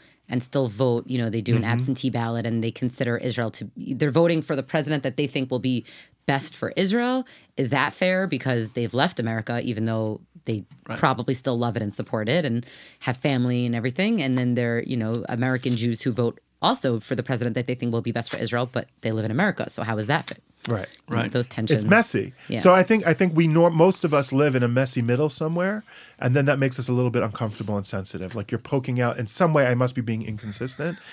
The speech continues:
Speaker 2: and I don't have a great defense of that. What, uh, the, the fear of anti-Semites part doesn't, doesn't bother me, because anti-Semites will always find something to
Speaker 1: Mm-hmm.
Speaker 2: blame us for. Like, Lieberman thing, I just was, I couldn't believe people were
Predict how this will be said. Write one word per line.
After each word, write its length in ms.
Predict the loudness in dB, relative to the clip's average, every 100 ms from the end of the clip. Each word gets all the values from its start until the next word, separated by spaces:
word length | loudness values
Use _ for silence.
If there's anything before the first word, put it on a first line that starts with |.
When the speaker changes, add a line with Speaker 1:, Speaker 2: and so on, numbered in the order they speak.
| -18 -4
Speaker 2:
and 120 | 0
I 60 | 2
don't 220 | 2 2
have 120 | 0
a 40 | -2
great 260 | -4 -4
defense 460 | -6 -10 -10 -10 -12
of 80 | -12
that. 200 | -14 -16 -20 -16 2
What, 320 | 2 2 -2 -2
uh, 100 | 0
the, 220 | 2 2
the 200 | 2 0
fear 380 | -2 0 4 4
of 80 | 6
anti-Semites 640 | 4 2 -2 -2 -2 -2
part 200 | -4 -6
doesn't, 300 | -4 -6 -8 -10 -20 -20 _ _ _ _
doesn't 220 | -8 -6
bother 300 | -8 -8 -10
me, 260 | -14 -16 -20 _ _ -20 -20 -20 -14
because 260 | -6 -2 -2
anti-Semites 480 | -4 -6 -6 -4
will 80 | -4
always 200 | -2 -4
find 160 | -6 -10
something 320 | -10 -10 -10
to 120 | -6
Speaker 1:
Mm-hmm. 240 | -4 -4 -6 -10
Speaker 2:
blame 260 | -10 -10
us 140 | -12 -14
for. 280 | -12 -12 -12 -20 -20 -20 -8
Like, 200 | 0 2 4
Lieberman 460 | 2 2 0 -2
thing, 260 | -2 -4 -4
I 120 | -8 -6
just 280 | -8 -8
was, 160 | -10 -10 _ -14 -14 _ _ _ _ _ _ _ _ -10
I 60 | -10
couldn't 320 | -4 -2 0
believe 280 | 0 -4 -4
people 280 | -6 -4 -4
were 320 | -4 -6